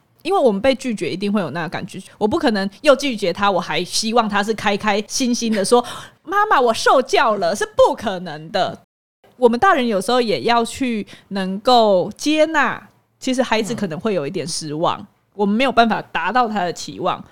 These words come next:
Speaker 1: 所以他很挫折的时候，我们可能也会有一点点挫折。但是这个背后，他可能还有其他更重要的东西，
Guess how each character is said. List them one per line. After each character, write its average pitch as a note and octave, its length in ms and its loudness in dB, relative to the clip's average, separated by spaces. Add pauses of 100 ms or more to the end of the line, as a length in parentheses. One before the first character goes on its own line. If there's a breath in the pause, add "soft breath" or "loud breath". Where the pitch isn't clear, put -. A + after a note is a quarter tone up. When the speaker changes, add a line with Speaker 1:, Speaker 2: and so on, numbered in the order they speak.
(220 soft breath)
Speaker 1:
所 A#3 180 0
以 C4+ 120 0
他 C4+ 200 2
很 C4+ 160 0
挫 G#3+ 220 0
折 F3 140 -4
的 C3 80 -4
时 E3+ 120 -6
候， F3 80 2
我 F3 140 -2
们 D3+ 100 -8
可 - 120 -6
能 F#3+ 120 -8
也 E3+ 160 -4
会 - 200 2
有 - 120 0
一 F#3 60 -2
点 F#3 180 -4
点 C3+ 140 -10
挫 D#3+ 280 -4
折。 - 300 -14 (160 loud breath)
但 F4 160 -2
是 F#4 160 2 (300 loud breath)
这 G4 140 -2
个 A#3+ 160 0
背 A3+ 280 2
后， G#3+ 320 2 (120)
他 D#3 180 2
可 G3 160 -2
能 E3 140 -6
还 E3+ 160 -2
有 F3+ 180 0
其 E3+ 240 -8
他 F#3+ 240 -4
更 A#3 180 4
重 G3 160 -4
要 F#3 140 -2
的 G#2+ 80 -10
东 C#3 240 -8
西， - 340 -14